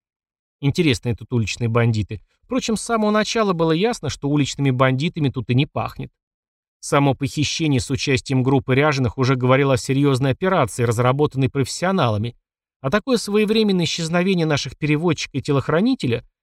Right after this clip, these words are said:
намекало на то, что им просто приказали это сделать. Сейчас нам надо бы понять, кто и зачем затеял наше похищение, и почему этот кто-то считает, что это сойдет ему с рук.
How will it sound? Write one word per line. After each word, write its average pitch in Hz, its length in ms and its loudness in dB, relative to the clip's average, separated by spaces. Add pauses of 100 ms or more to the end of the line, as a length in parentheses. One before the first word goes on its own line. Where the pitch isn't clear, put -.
(160)
намекало 160 480 2
на 156 160 2
то, 269 180 -4
что - 180 -6
им 147 100 2
просто 226 280 -4
приказали 117 640 0
это 151 160 -4
сделать. 147 380 -4 (1080)
Сейчас 214 360 -2
нам 208 120 0
надо 214 200 2
бы 196 120 2
понять, 214 460 0
кто 160 240 -2
и 151 40 2
зачем 170 380 0
затеял 123 400 2
наше 120 240 0
похищение, 120 720 -6 (320)
и 143 100 -4
почему 147 420 0
этот 123 180 -2
кто-то - 260 -4
считает, 202 540 0
что - 160 -6
это 123 120 -6
сойдет 120 440 -2
ему 123 200 0
с - 100 -10
рук. 120 180 -6